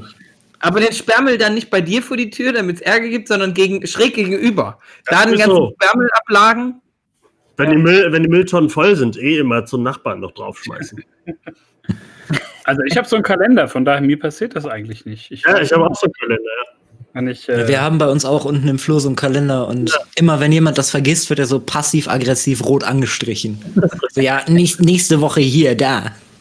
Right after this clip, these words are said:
Speaker 2: Ich hatte mal einen Zettel bei mir im Briefkasten, dass ich, äh, das doch bitte mal rausstellen soll jetzt, die Scheiße.
Speaker 1: Wann, wann war das? Wie lange ist das her? Der Zettel?
Speaker 2: Boah, im ersten Jahr, als,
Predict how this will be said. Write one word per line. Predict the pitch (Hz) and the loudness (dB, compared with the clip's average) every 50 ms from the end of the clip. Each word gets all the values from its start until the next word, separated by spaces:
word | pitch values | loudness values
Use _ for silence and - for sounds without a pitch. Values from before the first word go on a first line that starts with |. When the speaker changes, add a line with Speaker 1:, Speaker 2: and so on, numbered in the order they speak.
| _ _ _ _ _ _ _ _ | _ _ _ _ _ _ _ _
Speaker 2:
Ich | - - - | -6 -2 0
hatte | 202 208 208 233 | 2 2 2 4
mal | 202 185 165 160 | 4 4 4 4
einen | 151 143 135 120 | 4 2 2 0
Zettel | - 180 202 196 285 247 | 0 0 0 2 0 0
bei | 147 120 | 2 0
mir | 113 110 | 0 0
im | 107 107 101 | -2 -2 -2
Briefkasten, | 107 104 110 101 - - 104 101 95 - - 104 101 92 - - - - - - - - - - - _ _ _ _ _ _ _ - | -2 -2 -2 -4 -4 -4 -6 -6 -6 -6 -10 -10 -10 -10 -12 -16 -20 -20 -20 -20 -20 -20 -20 -20 -20 _ _ _ _ _ _ _ -8
dass | - 113 117 117 | -4 -2 0 0
ich, | 117 110 - - 127 | -2 -4 -6 -6 -4
äh, | 131 123 113 113 113 107 | -2 0 2 2 2 0
das | 101 110 107 - - | -2 -4 -6 -4 -4
doch | 127 107 - | -4 -4 -4
bitte | - 131 - - 131 | -4 -8 -8 -4 -4
mal | 117 110 110 107 107 107 110 104 98 - - _ _ _ - - | -2 -2 -2 -2 -2 -2 -4 -6 -8 -10 -18 _ _ _ -6 0
rausstellen | 123 156 190 - - - - - 117 113 107 107 107 | 2 2 2 2 0 -4 -2 0 2 2 2 0 0
soll | 107 104 104 107 104 104 | -2 -2 -2 -2 -2 -2
jetzt, | 104 107 - - - - - _ _ | -4 -4 -6 -10 -20 -20 -20 _ _
die | - 110 | -20 -18
Scheiße. | - - 107 107 104 101 - 101 101 101 _ _ _ _ _ | -14 -8 -6 -6 -6 -4 -6 -10 -10 -12 _ _ _ _ _
Speaker 1:
Wann, | - 170 170 170 170 170 185 | -8 -8 -6 -8 -8 -8 -8
wann | 175 151 165 165 180 214 226 170 | -6 -2 0 0 0 0 0 0
war | 160 180 190 | 0 0 0
das? | 233 269 277 - - - - | -2 -4 -6 -8 -14 -10 -6
Wie | 156 156 | -4 -2
lange | 160 165 165 | -2 -2 -4
ist | 170 - | -4 -6
das | 156 151 - | -6 -6 -4
her? | 147 160 208 - - - _ _ _ _ _ _ _ _ _ _ - | -2 -2 -4 -4 -6 -14 _ _ _ _ _ _ _ _ _ _ -6
Der | 147 143 - | -6 -6 -4
Zettel? | - 165 170 - | -4 -4 -4 -4
Speaker 2:
Boah, | - - - 143 - - - - - - | -4 -6 -6 -6 -8 -10 -10 -14 -14 -14
im | 233 - | -8 -2
ersten | - 170 170 - - 127 123 | -2 -2 -2 -2 -8 -8 -2
Jahr, | 131 131 135 139 143 147 151 156 139 | 0 2 2 2 2 2 2 2 0
als, | 117 131 117 - - - _ | 0 -2 -8 -10 -18 -20 _